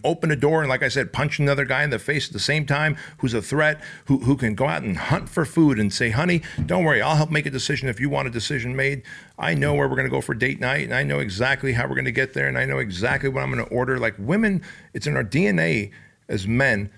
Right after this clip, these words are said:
to want to be decisive. We've ju-, men have become neutered in, in making decisions 'cause they're like, "Oh man, we should all collaborate," or whatever. Women actually want a man who is decisive, who will open doors, who, who is jacked, who is a little rugged,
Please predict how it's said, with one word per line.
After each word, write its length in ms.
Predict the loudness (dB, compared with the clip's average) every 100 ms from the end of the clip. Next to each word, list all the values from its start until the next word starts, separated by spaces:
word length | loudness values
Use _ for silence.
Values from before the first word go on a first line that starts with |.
| -14
to 100 | -6
want 260 | 0 0 -2
to 80 | -4
be 140 | -2
decisive. 720 | -2 -4 -2 -2 -2 -2 -6 -6
We've 260 | 2 2 2
ju-, 180 | -4 0
men 200 | 2 2
have 160 | 0
become 420 | 0 0 0 2
neutered 480 | 2 2 2 0 -2 -2
in, 220 | -2 -2
in 160 | 0 0
making 260 | 0 -2 -4
decisions 460 | -2 -2 -2 -4 -6
'cause 100 | -6
they're 100 | -4
like, 160 | -4
"Oh 200 | -4 -6 -4
man, 180 | -6 -4
we 80 | -4
should 200 | -4 -2
all 180 | -4
collaborate," 480 | -4 -4 -4 -4 -4
or 40 | -4
whatever. 380 | -4 -4 -4 -10 -18 -14 0
Women 380 | 2 4 2 2
actually 400 | -2 -2 -2 -2
want 260 | 0 -2
a 40 | 0
man 380 | 0 0 0 -2
who 240 | -2 -2 2
is 180 | 2 2
decisive, 680 | -2 -2 -2 -2 -4 -4
who 120 | 0 0
will 300 | 2 -2 0
open 300 | -2 -2 -4
doors, 500 | -2 -2 -2 -6 -6
who, 300 | 0 2 0 -6 -16 -4
who 180 | -2 0
is 220 | 0 0
jacked, 520 | -2 0 0 0 -2
who 140 | -2 0
is 140 | 0
a 60 | 0
little 240 | 0 0
rugged, 560 | 0 0 0 -2 -2